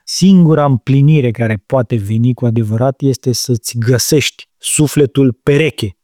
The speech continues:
Și când mă refer la sufletul pereche, mă refer la sufletul lui Dumnezeu, cel care cu adevărat poate să satisfacă această căutare de sens. El este singurul care poate da mântuirea care contează,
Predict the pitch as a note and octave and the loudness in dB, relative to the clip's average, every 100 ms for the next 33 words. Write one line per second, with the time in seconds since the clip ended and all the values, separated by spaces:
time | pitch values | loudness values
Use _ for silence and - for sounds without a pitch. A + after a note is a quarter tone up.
0 | _ _ - A#2+ - A#2+ A#2 A#2 - D#3 | _ _ -14 -8 -2 0 0 0 0 0
1 | C3+ A#2 - C3 C3+ A#2 A2+ - A2 C#3 | 2 0 -2 -2 0 0 -2 -2 -2 -2
2 | - E3+ _ _ _ - C3 A#2 C#3+ C3 | -2 -4 _ _ _ -2 0 2 2 2
3 | B2+ - D3+ B2+ B2 B2 A#2 A2 A2+ A2+ | 0 0 0 0 0 0 0 0 2 2
4 | G2+ A2 F#2 - _ _ - - C3 A2+ | 0 -2 -2 -8 _ _ -10 -2 -2 0
5 | B2 A2+ G#2 - B2 A#2 A#2+ B2+ C#3 B2+ | -2 -2 -4 -2 0 0 2 2 0 -4
6 | - - - - _ - B2+ A#2+ B2 G#2+ | -10 -20 -20 -20 _ -6 -4 -2 -2 -2
7 | - A#2 A#2 - _ _ G2+ - C3+ - | -2 0 0 -4 _ _ -10 -6 -4 -2
8 | C#3+ B2 - E3 C3 B2 A2 B2 - A#2+ | -2 -2 -2 -2 -2 -4 -4 -4 -4 -2
9 | A#2+ - A2+ - B2 G#2+ G#2 G2+ - A2 | -4 -2 -2 0 -2 0 -2 -4 -2 -2
10 | F#2 F2 B2+ C3+ C3+ - A2+ C#3+ C#3 B2 | -4 -4 0 2 2 0 -2 2 2 2
11 | A2 A2+ G#2 - C3 C3 A#2+ A#2+ A2+ A2 | 2 -2 -2 -2 0 0 0 0 2 0
12 | G#2 A2 A#2+ D#3 - E3+ E3 F3 E3 F3 | 0 2 2 2 0 -2 0 0 2 2
13 | E3 F3+ | 2 -2